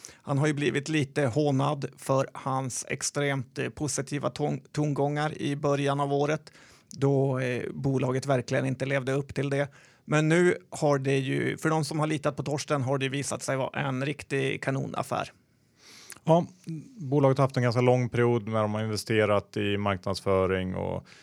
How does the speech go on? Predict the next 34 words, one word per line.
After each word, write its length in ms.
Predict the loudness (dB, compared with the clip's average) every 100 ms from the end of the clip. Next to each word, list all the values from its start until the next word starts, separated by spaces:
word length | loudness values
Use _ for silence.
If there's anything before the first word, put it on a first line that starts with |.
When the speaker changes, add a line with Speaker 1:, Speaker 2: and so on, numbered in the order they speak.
| _ -2
Speaker 2:
försäljning 380 | 4 4 4
och 80 | 0
så 80 | 2
vidare. 240 | 2 2 2
Så, 140 | 2
och 320 | 2 2 2
nu 120 | 4
verkar 320 | 6 4 2 0
det 60 |
helt 160 | 0 0
enkelt 540 | -4 -2 -2 -4 -12
vara 300 | -4 0 0
så 140 | 0 -4
att 340 | -4 -8 -6
det, 160 | -2 -2 -4 _ _ _ _ _ -10
eh, 400 | -10 -10 -12 -10
det 160 | -2 -2
är 40 |
pay-off 600 | 2 4 4 2 -2 -6 -14
för 100 | -8
Torsten. 520 | -2 -2 -2 -2 -2 -4 -16 -20 _ 0
Och 400 | 2 2 -4 -4
det 120 | 2
är 40 | 4
kul, 380 | 6 6 4 0
men 360 | 2 4 6 4
aktien 640 | 2 2 2 2 2 2
på 540 | 2 2 4 6 4 2
E 120 | 2
V 120 | 4 4
ebit 400 | 4 2 0 2
tolv 320 | 4 4 4
typ 240 | 2 2
nu, 260 | 2 2